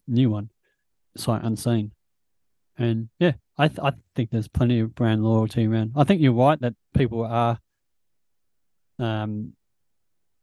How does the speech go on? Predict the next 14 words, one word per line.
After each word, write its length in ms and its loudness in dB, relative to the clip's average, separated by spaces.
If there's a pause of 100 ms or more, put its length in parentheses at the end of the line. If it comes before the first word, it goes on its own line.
(100)
there, 200 6
there 180 6
is 200 6
some 440 2 (320)
willingness 680 0
to 120 -4
try 440 -2 (120)
new 200 2
things, 500 -2 (140)
but 160 -4
I, 80 -2 (1040)
I, 80 -4
I, 220 -4 (240)
I, 60 -6